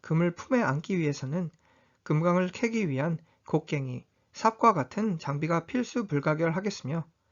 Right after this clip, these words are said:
에이아이 기술력 구현을 위한 핵심 장비를 제공하게 될 기업이 바로 최근 일곱 번째로 새롭게 일 조 클럽의 대열에 합류한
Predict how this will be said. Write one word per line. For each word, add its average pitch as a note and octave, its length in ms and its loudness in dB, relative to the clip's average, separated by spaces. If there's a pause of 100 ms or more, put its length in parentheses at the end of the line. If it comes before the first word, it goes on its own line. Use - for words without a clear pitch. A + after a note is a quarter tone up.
(380)
에이아이 G3 380 4
기술력 E3 420 -2
구현을 D3+ 400 0
위한 D3 260 0 (220)
핵심 A#3 340 -4
장비를 C#3+ 400 -4
제공하게 D3 500 0
될 E3+ 260 0 (220)
기업이 D#3+ 520 0 (320)
바로 D3+ 280 0
최근 A3+ 380 0
일곱 F3 300 2
번째로 D#3 440 0
새롭게 G3 680 -2 (240)
일 A3+ 160 -2
조 A#3 160 0
클럽의 D#3+ 360 0
대열에 D3 420 0
합류한 G#3+ 600 0